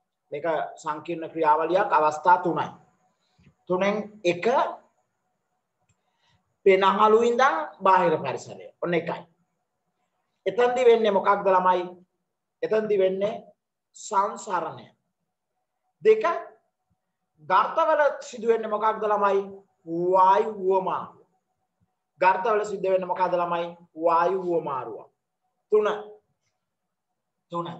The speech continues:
තුන මොකක්ද? තුන මොකක්ද? තුන මොකක්ද ළමයි? ශෛලවල සිදුවන ශ්වසනය. අපි කියනවා මොකක් කියලාද ළමයි? ශෛලීය ශ්වසනය කියලා. ඒ වචන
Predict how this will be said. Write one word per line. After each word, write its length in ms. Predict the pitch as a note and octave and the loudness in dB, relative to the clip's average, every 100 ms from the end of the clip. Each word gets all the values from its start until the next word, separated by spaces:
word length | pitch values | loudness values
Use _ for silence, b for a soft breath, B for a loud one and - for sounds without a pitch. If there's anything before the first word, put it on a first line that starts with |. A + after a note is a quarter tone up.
| - _ _ _ _ _ _ _ _ _ _ _ _ | -20 _ _ _ _ _ _ _ _ _ _ _ _
තුන 180 | G#3 A#3+ C#4 B3 | -10 -4 -2 -2
මොකක්ද? 420 | A3+ G#3 - - - _ _ _ _ _ _ _ _ _ _ _ _ - | -4 -6 -8 -14 -20 _ _ _ _ _ _ _ _ _ _ _ _ -2
තුන 200 | G#3+ G3+ | 0 0
මොකක්ද? 340 | F3 F#3 - - _ _ _ _ _ _ _ _ _ _ _ _ _ | -4 -8 -8 -16 _ _ _ _ _ _ _ _ _ _ _ _ _
තුන 220 | G#3 A#3 | 0 2
මොකක්ද 340 | A3 G#3 G3+ F3+ | -2 -2 -2 0
ළමයි? 580 | F#3 F#3 F3 F3 F3+ - _ _ | 0 0 -4 -6 -14 -20 _ _
ශෛලවල 920 | - - G3 G#3+ A#3 A3+ A3+ G#3+ G#3 | -20 -4 0 0 0 0 0 2 0
සිදුවන 540 | G#3 G3+ F#3 G3 F#3+ F#3+ | -4 -8 -2 -2 -2 -6
ශ්වසනය. 440 | F#3 F3+ F#3 D#3+ D3+ _ _ _ _ _ _ _ _ _ - | -8 -8 -10 -12 -14 _ _ _ _ _ _ _ _ _ -4
අපි 180 | F3 | -4
කියනවා 280 | F#3+ G3+ F#3+ | -4 -2 -2
මොකක් 300 | F#3 F#3 F#3+ | -2 -2 -4
කියලාද 220 | G3 F#3+ F#3 | -2 -2 -2
ළමයි? 320 | F3+ F3+ F3 F3 - _ _ _ _ | -4 -4 -8 -10 -20 _ _ _ _
ශෛලීය 720 | - G3 A3 A#3+ A#3 A#3 A3+ A3 | -4 0 0 -2 -8 -6 -4 -4
ශ්වසනය 460 | G3+ E3+ F3+ E3+ | -8 -12 -12 -12
කියලා. 260 | D3+ D#3 D#3 | -8 -6 -4
ඒ 80 | F#3 | -4
වචන 340 | E3 G3+ | -6 -10